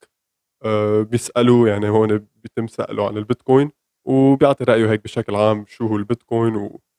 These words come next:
وليش هو بيعتبره منيح ولا مش منيح وإلى آخره. فرح نحضر هذا الفيديو سوا وبعطيكم تعليق عنه،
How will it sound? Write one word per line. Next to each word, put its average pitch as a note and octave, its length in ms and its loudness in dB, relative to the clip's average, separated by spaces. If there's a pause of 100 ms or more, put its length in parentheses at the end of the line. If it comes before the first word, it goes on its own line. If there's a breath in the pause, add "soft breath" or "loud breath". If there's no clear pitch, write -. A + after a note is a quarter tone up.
(120)
وليش A2+ 220 -2
هو A#2 60 0
بيعتبره G#2 440 -4
منيح A2+ 300 0
ولا - 180 -14
مش - 140 -20
منيح B2 260 -2
وإلى - 200 -14
آخره. C3+ 400 0 (540)
فرح A#2+ 460 2
نحضر B2+ 300 0
هذا A#2 100 0
الفيديو G#2 320 -6
سوا A#2+ 760 2 (320)
وبعطيكم A#2 360 -6
تعليق G#2+ 440 -6
عنه، C3+ 220 -14